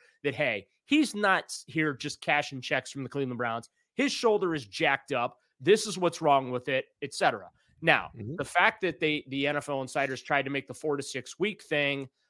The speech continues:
Speaker 1: like that was some sort of breaking news was a little bit ridiculous, because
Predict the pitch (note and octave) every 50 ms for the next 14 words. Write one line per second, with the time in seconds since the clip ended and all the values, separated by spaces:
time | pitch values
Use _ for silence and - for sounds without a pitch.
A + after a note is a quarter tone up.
0 | _ _ - C#3 C#3 - - D3 D3+ D3+ - D3+ C#3+ - - D3+ C#3+ C#3 - -
1 | D3 C3+ B2+ B2+ G#2+ F#2 C3 B2+ B2 - B2+ B2+ C#3 E3+ G3 G3 G3+ G3 G3 G3
2 | F#3 - - _ _ _ _ _ _ _ - C#3 E3 E3 C3 D#3 D#3 E3+ F#3 F3+
3 | F3 D#3+ D3+ D3+ D3 - - _ - - C#3 C#3+ C3+ D3 C#3 - D3+ C3+ C3+ C#3
4 | C3+ - - C#3 - - D3+ C#3 C3+ C3